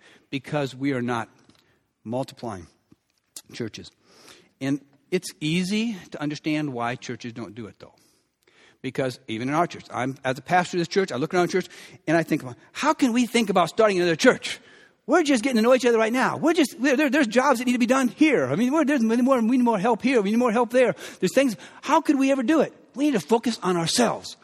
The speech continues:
and just focus on ourselves, and then someday." So I'm thinking along these lines. I'm thinking about, and this is what all pastors do, and people in churches that lead, make decisions in churches. They think, "Well, we gotta,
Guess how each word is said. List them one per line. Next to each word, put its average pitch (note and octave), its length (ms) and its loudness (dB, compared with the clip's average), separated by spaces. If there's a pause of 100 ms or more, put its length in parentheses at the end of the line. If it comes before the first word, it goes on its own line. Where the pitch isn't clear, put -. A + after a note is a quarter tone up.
(480)
and C#3 80 -10
just B3+ 180 0
focus B3+ 240 2
on A#3+ 120 0
ourselves, A3 480 0 (520)
and D#3 160 -2
then G#3+ 500 0 (720)
someday." B2+ 480 -2 (300)
So - 120 -8
I'm F#3+ 120 -4
thinking A3 340 -4
along F#2+ 220 -12
these F#2 160 -18
lines. - 260 -20 (260)
I'm D3 120 -8
thinking A#3 280 -4
about, D#3 320 -2 (380)
and C3 100 -6
this D3+ 100 -6
is - 60 -14
what D3+ 140 -2
all D3+ 280 0
pastors D3 500 -6
do, C3+ 260 -4
and A2+ 200 -6
people C3+ 280 -6
in C3 80 -4
churches B2+ 340 -8
that A#2 100 -8
lead, B2+ 280 -2
make B2 200 -6
decisions C3+ 420 -6
in B2 100 -6
churches. C3+ 300 -8 (240)
They D3 80 -6
think, C#3+ 140 -2
"Well, - 100 -12
we D3+ 100 -6
gotta, D#3 260 -4